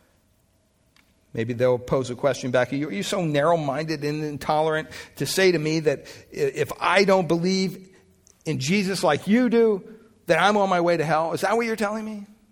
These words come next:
That's how they present it. Um, see, the underlying attitude and the accusation is the assumption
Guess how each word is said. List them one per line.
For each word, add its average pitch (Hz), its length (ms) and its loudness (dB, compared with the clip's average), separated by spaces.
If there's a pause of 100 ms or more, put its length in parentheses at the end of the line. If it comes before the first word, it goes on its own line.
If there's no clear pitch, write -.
(140)
That's - 180 -10
how 156 120 2
they 160 180 -2
present 156 420 -6
it. - 180 -12 (1000)
Um, 147 200 -10
see, - 160 -4
the 170 140 2
underlying 185 500 6
attitude 175 560 4
and 139 80 -4
the 143 60 -2
accusation 165 920 0 (320)
is 151 200 -2
the 143 120 -2
assumption 143 800 0